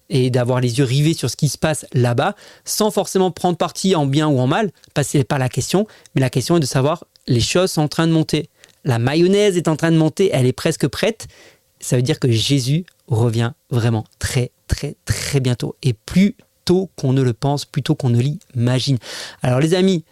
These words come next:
si tu as de retenir une chose de cette vidéo, c'est sois prêt. Ne te laisse pas influencer uniquement par le côté émotionnel. En plus, suivant les médias que tu écoutes, tu seras influencé d'un autre côté ou d'un autre. La question n'est pas là. La question, c'est qu'est-ce que Dieu a fait avec ce peuple ?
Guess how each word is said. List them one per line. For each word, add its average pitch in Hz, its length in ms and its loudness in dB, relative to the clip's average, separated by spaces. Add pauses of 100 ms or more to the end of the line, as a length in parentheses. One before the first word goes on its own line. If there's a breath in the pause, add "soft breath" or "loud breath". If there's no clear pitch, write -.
(100)
si - 160 -8
tu 151 80 0
as 147 60 4
de 143 60 4
retenir 175 520 2
une 160 160 2
chose 165 220 0
de 139 60 -2
cette 143 280 -2
vidéo, 139 420 0
c'est 139 320 -2 (300 soft breath)
sois - 260 -2
prêt. 127 260 -4 (180 soft breath)
Ne 147 140 2
te 170 140 0
laisse 185 220 0
pas 180 240 -4
influencer 175 680 0 (280 soft breath)
uniquement 170 380 2
par 147 120 -2
le 123 60 -4
côté - 400 -2
émotionnel. 180 640 2 (260 soft breath)
En 147 100 0
plus, 175 340 0
suivant 156 280 0
les 160 80 2
médias 160 220 2
que 156 60 -8
tu 175 80 -2
écoutes, 160 220 -2
tu - 80 -10
seras - 140 -2
influencé 151 360 -2
d'un 147 140 2
autre 151 120 0
côté - 260 0
ou 131 140 0
d'un 135 160 2
autre. - 220 -4
La 143 80 -2
question 156 280 -2
n'est 127 120 2
pas 131 140 -2
là. 139 180 -2 (340 loud breath)
La 127 120 0
question, 151 360 -2
c'est 139 300 -2 (200 soft breath)
qu'est-ce - 180 -2
que 143 100 0
Dieu 123 220 0
a 170 60 0
fait - 140 -2
avec 160 160 0
ce - 100 -2
peuple ? - 260 -2